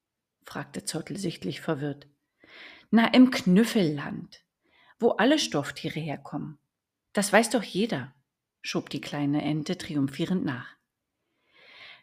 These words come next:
Zottel hob die Augenbrauen. „Und wo genau soll dieses Knüffelland sein?“, fragte er immer noch etwas ungläubig. „Was weiß ich?“, antwortete die kleine Ente schulterzuckend.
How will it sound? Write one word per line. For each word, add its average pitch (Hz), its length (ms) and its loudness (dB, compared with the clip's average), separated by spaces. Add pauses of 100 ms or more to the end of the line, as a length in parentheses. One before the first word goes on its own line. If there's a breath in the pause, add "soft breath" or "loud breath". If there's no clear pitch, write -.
(100)
Zottel 151 360 -6
hob - 180 -10
die - 120 -6
Augenbrauen. 135 720 -4 (680)
„Und 156 300 2
wo 185 120 2
genau 202 600 2
soll 170 320 0
dieses 165 680 -4
Knüffelland 214 1300 2
sein?“, 165 380 -2 (840)
fragte - 460 -12
er 143 180 -8
immer 151 180 0
noch 147 180 -2
etwas - 300 -6
ungläubig. 165 580 -4 (920)
„Was 180 180 0
weiß 202 200 -2
ich?“, - 500 -4 (180)
antwortete 165 600 -2
die 165 120 -8
kleine 156 360 -4
Ente 151 240 -6
schulterzuckend. - 800 -8